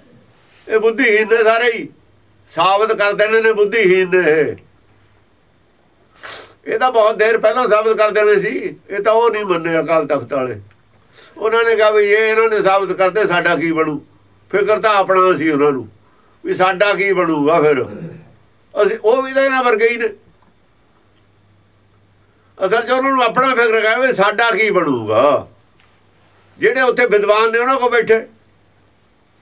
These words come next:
ਜਿਹੜੇ ਗੋਲਕ 'ਚੋਂ ਜਿਹਨਾਂ ਦੀ ਰੋਟੀ ਲੰਗਰ ਪਾਣੀ ਚੱਲਦਾ, ਉਹਨਾਂ ਨੇ ਕਿਹਾ, "ਸਾਡਾ ਕੀ ਬਣੂ?" ਗੱਲ ਇਹ ਹੈ, ਹੋਰ ਕੁਛ ਨਹੀਂ। ਇਹ ਗੱਲ ਪਿੱਛੇ ਰਹਿ ਗਈ ਸੱਚ ਵਾਲੀ ਔਰ ਗੁਰਮਤਿ ਵਾਲੀ।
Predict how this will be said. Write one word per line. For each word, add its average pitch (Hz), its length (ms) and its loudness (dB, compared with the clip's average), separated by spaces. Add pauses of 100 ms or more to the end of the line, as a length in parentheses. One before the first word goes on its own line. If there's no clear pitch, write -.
(1200)
ਜਿਹੜੇ 226 200 -2
ਗੋਲਕ 214 340 2
'ਚੋਂ 208 180 2
ਜਿਹਨਾਂ 226 240 0
ਦੀ 233 80 -2 (560)
ਰੋਟੀ 180 280 0
ਲੰਗਰ 185 440 -2
ਪਾਣੀ 202 260 0
ਚੱਲਦਾ, 202 420 0 (1080)
ਉਹਨਾਂ 247 240 0
ਨੇ 254 60 0
ਕਿਹਾ, 262 140 0
"ਸਾਡਾ 220 320 2
ਕੀ 226 140 -2
ਬਣੂ?" 220 320 -2 (460)
ਗੱਲ 185 220 2
ਇਹ 180 180 2
ਹੈ, 110 360 -2 (100)
ਹੋਰ 151 180 -4
ਕੁਛ 139 160 -4
ਨਹੀਂ। 117 180 -6 (1400)
ਇਹ 254 220 2
ਗੱਲ 262 200 0
ਪਿੱਛੇ 220 240 0
ਰਹਿ 240 240 0
ਗਈ 214 180 -6
ਸੱਚ 185 280 0
ਵਾਲੀ 175 380 0
ਔਰ 165 140 -2
ਗੁਰਮਤਿ 156 420 -2
ਵਾਲੀ। 139 320 -2